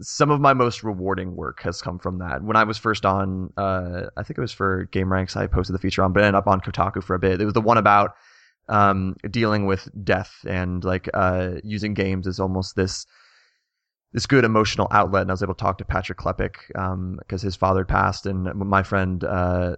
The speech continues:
Max, whose father had passed, and we all kinda talked about that. And it was, it was, for me, like, that's where I get some of the most, uh, enjoyment, is, like, exploring these different unique topics. But when I was in discussion with people about doing, uh, new features,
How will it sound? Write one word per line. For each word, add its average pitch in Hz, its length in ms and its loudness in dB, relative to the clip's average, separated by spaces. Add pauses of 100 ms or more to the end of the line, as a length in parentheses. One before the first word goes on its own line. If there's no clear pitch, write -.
Max, 101 500 2
whose 95 320 -6
father 95 260 0
had - 40 -10
passed, 92 220 -4
and 104 60 -8
we 101 40 -2
all 98 160 0
kinda 98 240 -10
talked 92 260 -6
about 92 300 -4
that. 92 220 0
And 95 80 -6
it 95 40 -6
was, 92 220 -8 (100)
it 139 60 0
was, 139 200 0
for 151 100 -2
me, 156 160 0
like, - 220 0
that's - 460 0 (140)
where 113 380 2
I 113 80 4
get 98 180 -8
some 110 180 -6
of 107 40 -4
the 104 80 -4
most, 98 480 -6 (560)
uh, 95 360 2
enjoyment, 98 520 0
is, 95 200 -2
like, 95 340 -2
exploring 104 500 0
these 98 120 -2
different 95 260 -4
unique 95 220 -4
topics. - 520 -4
But 101 300 0 (100)
when 107 380 -4
I 120 120 6
was 110 500 -4 (180)
in 127 80 -4
discussion 143 480 -2
with 110 140 -4
people 104 280 -2
about 98 360 2
doing, 98 420 -2 (100)
uh, 98 240 2
new 107 140 0
features, 113 460 2